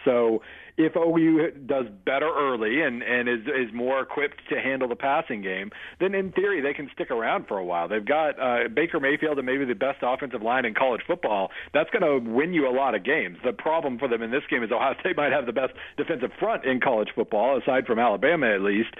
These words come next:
and that's gonna be a really interesting matchup. We're, we're gonna be able to tell really quickly if they're carving out, uh, decent, uh, you know, run lanes and whatnot, and they're able to move,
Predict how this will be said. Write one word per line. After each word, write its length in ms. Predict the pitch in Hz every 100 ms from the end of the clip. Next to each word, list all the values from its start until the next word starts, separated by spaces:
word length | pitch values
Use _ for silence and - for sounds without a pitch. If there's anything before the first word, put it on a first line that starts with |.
| - -
and 100 | 131
that's 100 | 139
gonna 140 | 151
be 100 | 131
a 40 | 123
really 340 | 117 135 131
interesting 340 | 127 - - 110
matchup. 380 | 113 127 98
We're, 180 | 98 127
we're 180 | 151 165
gonna 120 | 233
be 80 | 190
able 120 | 180
to 60 | 156
tell 220 | 185 160
really 200 | 151 151
quickly 260 | 180 175 113
if 100 | 107
they're 120 | 147
carving 340 | 180 180 170
out, 260 | 156 143 131 - - -
uh, 180 | 123 120
decent, 580 | 110 156 160 175 139
uh, 300 | 127 131 123 117 113
you 360 | 131 - 143 147
know, 340 | 139 131 117 113 117
run 260 | 135 165 139
lanes 320 | 127 127 120
and 120 | 123
whatnot, 440 | 117 123 113 120 120
and 100 | 117
they're 200 | 123 139
able 140 | 151
to 60 | 131
move, 260 | 131 143